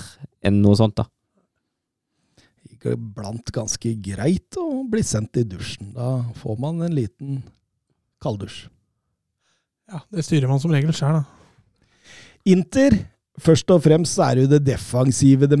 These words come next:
Speaker 2: jobber med her. De prøver alt de kan å beholde Skriniar, eh, Bastoni, som det ser ut som de beholder, og, og Dumfries. Eh, skal samtidig ha inn en stopper, selv om Bremer, eh, røyk, og de, de går mot,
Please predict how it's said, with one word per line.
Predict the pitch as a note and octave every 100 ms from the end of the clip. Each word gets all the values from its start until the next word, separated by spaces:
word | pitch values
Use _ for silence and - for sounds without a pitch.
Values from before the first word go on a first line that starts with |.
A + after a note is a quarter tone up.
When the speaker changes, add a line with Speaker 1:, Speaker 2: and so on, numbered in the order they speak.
| D3
Speaker 2:
jobber | C3 A#2+ A#2+
med | B2
her. | C#3+ G3
De | D3
prøver | C#3 D#3 C#3+ A#2+ A#2 D3 D3+
alt | B2+ B2+ -
de | D#3+
kan | C#3+ C3 C#3 D3
å |
beholde | C#3+ C3+ C3 A#2+ B2+ C3+
Skriniar, | - C#3 C#3 C3+ C3 C3 C3+ C3+
eh, | C3+ C3+ C3+ C3 C3+
Bastoni, | C#3 B2+ C3 A2+ C3 C#3+
som | C3
det | B2+ A#2
ser | C3 A#2
ut |
som | B2+ B2
de | B2+
beholder, | B2+ B2+ B2 B2+ C3
og, | A#2+ A#2 C3
og | B2+ C3
Dumfries. | C#3 B2 E3 B3 - - - _ _ _ _ -
Eh, | D#3 D#3+ D#3+ E3
skal | D3+ G3 F3+
samtidig | F#3+ E3 - C3+ D#3
ha | D3 A#2+
inn | A#2+ C3
en |
stopper, | - - C3 _ A#2+ B2+
selv | - A#2
om | A#2+ A#2
Bremer, | A#2 G#2+ A2 A2+ A2+
eh, | A2 A2+ A#2 A#2 A2+ A2+ A2+ A2+ B2+ D3 C#3
røyk, | C3+ D3 - D#3+
og | C3+ - _ _ _ _ _ _ _ D3
de, | D3+
de | D#3 D#3+
går | C#3+ C3 C3 C3+
mot, | C#3+ C#3+